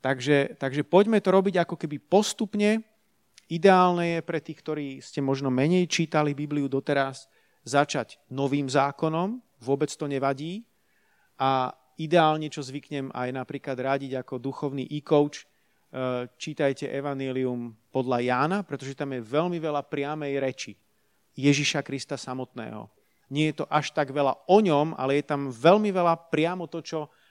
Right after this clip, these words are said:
Pán Ježiš hovorí k ľuďom. Takže, takže to je celkom, celkom taký, taký dobrý, e, dobrý návod. E,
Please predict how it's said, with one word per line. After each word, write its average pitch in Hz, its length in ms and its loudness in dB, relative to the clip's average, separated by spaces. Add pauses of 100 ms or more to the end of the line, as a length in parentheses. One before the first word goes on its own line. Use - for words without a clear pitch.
(200)
Pán 165 260 6
Ježiš 151 320 -2
hovorí 151 380 2
k 135 100 2
ľuďom. 131 380 6 (840)
Takže, 123 680 -4 (240)
takže 127 240 -8
to 165 80 -2
je 160 160 2
celkom, 147 560 -4
celkom 156 400 -6
taký, 143 240 -12
taký 135 320 -10
dobrý, 147 480 2
e, 127 400 -4
dobrý 135 320 0
návod. 123 480 -4
E, - 40 -20